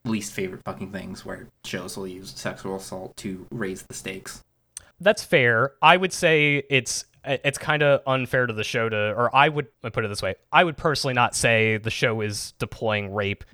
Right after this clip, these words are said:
Speaker 2: just to strictly raise the stakes, although, like, that, like, that's just storytelling. Like, you know,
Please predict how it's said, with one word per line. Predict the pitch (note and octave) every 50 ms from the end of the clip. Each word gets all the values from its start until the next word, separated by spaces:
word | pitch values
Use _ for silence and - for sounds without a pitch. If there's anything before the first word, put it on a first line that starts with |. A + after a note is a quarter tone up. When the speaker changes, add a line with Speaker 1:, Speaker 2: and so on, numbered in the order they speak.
| -
Speaker 2:
just | - - - A#2+ A2 - - - - -
to | - - A2+ A#2 A#2+ B2 B2 B2 B2 B2 C3 E3 _ _
strictly | - - - - A#2+ A#2 - C#3+ C#3+ C3+
raise | B2+ C3+ C3 C3+ C3 -
the | - C3+
stakes, | - - D3 C#3 C3+ - - -
although, | D3+ C#3+ D3
like, | C#3+ C#3+ C#3 B2 - -
that, | A#2+ -
like, | C3 B2 A2+
that's | - A#2 - -
just | - A2 - - _ -
storytelling. | - - - F#2+ F#2 E2+ - G2 E2+ D#2+ D#2+ D#2+
Like, | E2+ E2 - -
you | F2+
know, | E2 E2